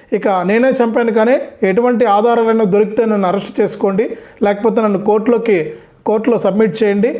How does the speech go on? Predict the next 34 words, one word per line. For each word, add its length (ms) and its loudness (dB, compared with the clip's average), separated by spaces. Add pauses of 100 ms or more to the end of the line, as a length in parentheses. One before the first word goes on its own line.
(240)
నేను 120 2
అక్కడ 260 -2
తేల్చుకుంటానని 720 0
చెప్పి 180 2
నిన్న 180 0 (120)
చెప్పినటువంటి 500 0
గురుమూర్తి 500 0 (420)
తాజాగా 460 2 (200)
పోలీసుల 400 2 (220)
విచారణలో 560 0
విస్తుపోయే 600 0
నిజాలనైతే 540 0 (100)
చెప్పడం 280 -2
జరిగింది. 400 0 (420)
ఇక 100 -2
నాకు 420 0
వేరొక 360 2
మహిళతో 440 0
అక్రమ 280 -2
సంబంధం 460 0
ఉంది, 180 2 (380)
ఈ 100 4
అక్రమ 300 0
సంబంధం 420 0
వల్ల 180 2
నా 160 0
భార్య 300 0 (140)
తరచూ 260 0
కూడా 200 0
గొడవకు 440 2
వస్తుండేది, 640 0 (280)
దానివల్ల 440 0
ఆ 140 2
కోపంలో 600 0